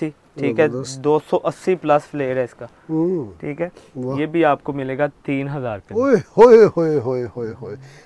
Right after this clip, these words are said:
Speaker 2: ये तीन हजार रुपए का है जनाब। इसमें कितने कलर हैं जी?
Speaker 1: इसमें भी दो तीन कलर पड़े
Speaker 2: दो
Speaker 1: हुए हैं।
Speaker 2: तीन कलर हैं, जल्दी से मंगवा लीजिएगा।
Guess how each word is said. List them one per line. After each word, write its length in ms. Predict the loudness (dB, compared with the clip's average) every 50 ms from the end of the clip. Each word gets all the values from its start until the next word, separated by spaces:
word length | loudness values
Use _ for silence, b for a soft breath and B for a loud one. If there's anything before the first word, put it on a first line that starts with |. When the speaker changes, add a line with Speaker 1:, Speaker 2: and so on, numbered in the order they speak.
| b -10 -6
Speaker 2:
ये 280 | -2 0 2 2 2
तीन 340 | 2 2 2 4 6 8 8
हजार 360 | 8 8 8 8 8 8 6
रुपए 260 | 6 2 0 0 -2 -2
का 120 | 0 0
है 100 | 0 0
जनाब। 360 | 2 2 2 2 2 0 -2 -6 -10
इसमें 260 | -10 -4 -2 -2 -2
कितने 220 | -2 -2 -2 -2 0
कलर 240 | 2 2 2 4 4
हैं 140 | 2 2
जी? 160 | 0 -2 -6 -10
Speaker 1:
इसमें 300 | -12 -12 -8 -6 -4 -4
भी 120 | -4 -4 -6
दो 300 | -6 -2 0 0 0 0
तीन 260 | 0 -4 -6 -6 -4
कलर 260 | -4 -4 -4 -4 -4
पड़े 240 | -6 -6 -6 -2 0
Speaker 2:
दो 80 | 2 4
Speaker 1:
हुए 100 | 4 4
हैं। 80 | 4
Speaker 2:
तीन 300 | 2 -2 -4 -4 -4 -4
कलर 340 | -2 -2 -2 0 2 2 2
हैं, 240 | 2 2 2 0 0
जल्दी 280 | -2 -2 -2 -4 -4
से 120 | -4 -2 -2
मंगवा 320 | 0 0 0 2 2 0
लीजिएगा। 540 | 0 -2 -4 -6 -6 -4 -2 -2 -2 -2